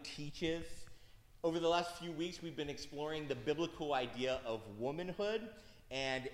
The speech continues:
we found that it's much more complex and nuanced than many of our American churches would lead us to believe, especially some of the churches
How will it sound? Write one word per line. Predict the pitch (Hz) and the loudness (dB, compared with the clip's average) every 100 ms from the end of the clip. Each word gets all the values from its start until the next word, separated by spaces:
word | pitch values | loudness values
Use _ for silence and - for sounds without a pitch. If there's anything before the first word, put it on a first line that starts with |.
| - 160 | -8 -6
we | 151 | -2
found | 208 - 233 254 | 0 4 4 4
that | 220 | 0
it's | - | 0
much | 160 180 - | 2 2 2
more | 180 165 | 0 0
complex | - 123 - 139 160 - - - | 0 -4 0 0 0 -2 -10 -4
and | 135 131 117 120 | -2 -2 -2 -2
nuanced | 139 175 160 139 151 170 - | -2 0 0 0 -4 -8 -4
than | 127 120 | -4 0
many | 127 147 | 0 0
of | 135 | 2
our | 127 123 | 4 4
American | 120 131 135 123 | 4 0 0 -6
churches | - 135 131 123 117 - - - | -4 -2 0 0 -2 -4 -8 -8
would | 120 120 | -8 -4
lead | 123 | -2
us | 113 | -2
to | - | -6
believe, | 104 113 110 | -6 -4 -4
especially | 113 147 - 117 | -4 -6 -6 -6
some | 123 | -6
of | 113 | -6
the | |
churches | 107 123 - | -6 -8 -10